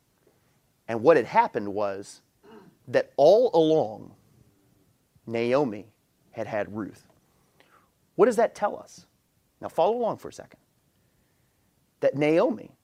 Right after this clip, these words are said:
who thought she was made bitter by God's hand, Naomi, who thought she was destitute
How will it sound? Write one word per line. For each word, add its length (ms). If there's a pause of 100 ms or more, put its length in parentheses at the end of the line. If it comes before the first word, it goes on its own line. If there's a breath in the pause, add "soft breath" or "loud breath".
(460)
who 180
thought 340
she 160
was 480 (500)
made 300
bitter 260
by 240
God's 380
hand, 340 (920)
Naomi, 640 (420)
who 200
thought 340
she 200
was 220
destitute 800